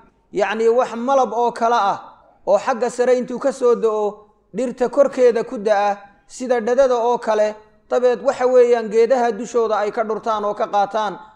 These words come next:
sida malabkana u cabbaan, iyo hilibkaa shimbiraha ee duban ee samada looga soo dejinayo. Laakiin qofka markay nicmadu ku badatee uu hayn waayo, dee, waa sidii reer banu Israa'iil oo kale uuno,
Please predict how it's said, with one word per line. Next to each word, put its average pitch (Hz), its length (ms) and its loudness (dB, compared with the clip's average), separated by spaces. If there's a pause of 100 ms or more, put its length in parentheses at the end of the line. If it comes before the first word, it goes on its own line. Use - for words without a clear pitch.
sida 233 260 -4
malabkana 220 460 -2
u 226 80 0
cabbaan, 185 440 0 (480)
iyo 190 160 2
hilibkaa 240 440 0
shimbiraha 226 520 -2
ee 214 160 0
duban 190 460 -4 (320)
ee 233 140 0
samada 247 340 0
looga 240 280 2
soo 226 180 -2
dejinayo. 160 680 -4 (400)
Laakiin 190 380 -2
qofka 247 280 0
markay 233 280 -2
nicmadu 220 400 -4
ku 254 120 -6
badatee 196 440 0
uu 214 180 2
hayn 240 260 -4
waayo, 165 420 0 (440)
dee, 165 80 -4
waa 220 180 2
sidii 240 280 -2
reer 247 180 4
banu 220 220 -2
Israa'iil 220 420 0
oo 233 120 0
kale 240 200 0
uuno, 240 640 -2